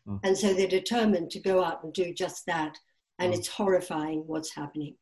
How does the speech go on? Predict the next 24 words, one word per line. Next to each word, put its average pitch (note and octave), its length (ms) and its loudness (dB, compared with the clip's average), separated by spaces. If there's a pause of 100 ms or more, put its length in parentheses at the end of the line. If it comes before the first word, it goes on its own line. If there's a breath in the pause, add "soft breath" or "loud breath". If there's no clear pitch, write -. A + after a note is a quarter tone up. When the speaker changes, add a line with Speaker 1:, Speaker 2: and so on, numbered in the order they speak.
(260)
Speaker 1:
Mm. G2 140 -8
Speaker 2:
It F#3 340 4
is - 160 -8
just - 440 -6 (100)
beyond G3 520 2
belief. E3+ 360 -2 (320)
Speaker 1:
Yeah. G2 120 -12 (320 loud breath)
Speaker 2:
Uh, G3+ 140 -2
if B3+ 160 6
we C#4+ 140 10
had B3+ 180 8
a G#3+ 120 4
government G3 520 4
here, D3+ 340 -2 (180)
it E3 180 -4
wouldn't F3+ 280 -2
be D#3+ 120 -6
happening. D3 540 -10 (340)
We G3+ 100 2
do F#3+ 200 6
not F#3 300 4
have E3 180 -8
a D3+ 60 -4
government. C#3+ 560 -4